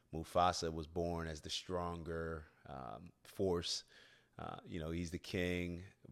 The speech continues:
However, like I said, Scar is very conniving, very conniving, and he outwits Mufasa because Mufasa has his guard down when it comes to his family member, his brother,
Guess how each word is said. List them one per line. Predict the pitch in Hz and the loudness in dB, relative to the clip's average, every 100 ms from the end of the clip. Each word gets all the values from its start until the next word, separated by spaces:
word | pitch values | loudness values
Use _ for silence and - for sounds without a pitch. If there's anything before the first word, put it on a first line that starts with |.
| 78 - | -14 -6
However, | 82 82 101 98 87 | 0 6 8 8 6
like | 85 82 | 2 0
I | |
said, | 82 98 82 | 0 0 0
Scar | - 85 101 | 0 4 4
is | 101 | 4
very | - 98 98 | 6 6 6
conniving, | - 87 95 90 69 71 - - - _ - | -2 0 2 0 -4 -14 -20 -20 -20 _ 4
very | 95 104 | 6 6
conniving, | - 95 98 95 85 67 | 2 4 6 4 2 -2
and | 80 | -2
he | 82 90 90 | -2 0 4
outwits | 95 - 71 85 90 - - - - - _ _ - | 4 4 -2 2 2 2 -4 -4 -12 -20 _ _ -4
Mufasa | 85 - 92 87 - 78 80 _ - | 0 8 8 8 4 -2 -4 _ -12
because | 85 - 85 | -6 -2 0
Mufasa | 85 - 98 101 - 82 | 0 6 8 8 6 2
has | 87 80 | 4 2
his | 82 | 0
guard | 78 90 98 87 | 4 8 8 6
down | 85 78 78 71 - | 0 -4 -4 -8 -8
when | 80 | -6
it | 82 | -6
comes | - 90 82 | -4 -4 -2
to | 82 | -2
his | 80 - | -2 0
family | 95 95 90 | 0 2 0
member, | 80 76 76 | -2 -2 -2
his | 78 | -4
brother, | 69 95 101 80 | 2 8 8 6